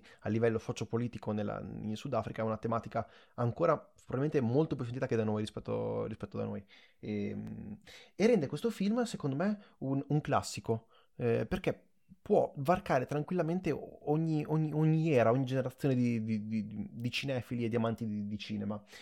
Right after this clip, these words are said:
E il rapporto con, ehm, la politica, il rigore morale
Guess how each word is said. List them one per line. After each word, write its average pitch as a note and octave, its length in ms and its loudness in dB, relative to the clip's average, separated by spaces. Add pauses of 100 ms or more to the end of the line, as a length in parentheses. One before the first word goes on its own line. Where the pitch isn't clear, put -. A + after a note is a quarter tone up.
(200)
E B2+ 600 -6 (680)
il E3 120 4
rapporto A#2+ 840 2 (280)
con, C#3 320 4
ehm, A#2 460 4 (280)
la A#2+ 140 0
politica, B2+ 760 -2
il A2+ 640 -2
rigore B2 320 2
morale A#2+ 640 4